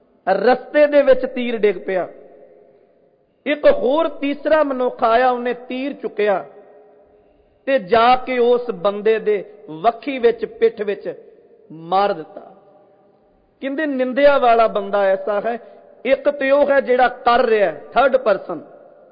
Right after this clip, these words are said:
ਪਰ ਇੱਕ ਉਹ ਹੈ ਜਿਹੜਾ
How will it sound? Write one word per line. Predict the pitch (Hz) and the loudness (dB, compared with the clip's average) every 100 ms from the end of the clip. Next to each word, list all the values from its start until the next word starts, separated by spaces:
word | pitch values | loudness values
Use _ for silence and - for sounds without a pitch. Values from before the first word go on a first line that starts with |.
| _ _ _ _ _ _ _ _ _ - | _ _ _ _ _ _ _ _ _ 0
ਪਰ | 233 233 - | 2 2 -2
ਇੱਕ | 254 - | -2 0
ਉਹ | 226 220 262 240 | 0 2 2 4
ਹੈ | 269 | 2
ਜਿਹੜਾ | 214 247 269 262 | 2 2 2 0